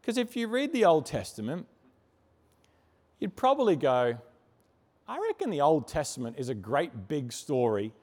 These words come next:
of terrible families." I mean,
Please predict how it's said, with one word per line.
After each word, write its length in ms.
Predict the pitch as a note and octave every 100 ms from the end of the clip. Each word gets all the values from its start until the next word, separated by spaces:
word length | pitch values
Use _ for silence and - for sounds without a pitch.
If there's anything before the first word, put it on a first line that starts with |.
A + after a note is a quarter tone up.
| _ _ _ _ _ _ -
of 180 | A2 -
terrible 480 | - D#3+ E3 D3+
families." 760 | C#3+ - A#2+ G#2 F2 D2 - - _ _ _ _ _ _ _ _ _ _ _ _ - - _ _ _ _ _ _ _ _ -
I 80 | G#3
mean, 280 | A#3 G3+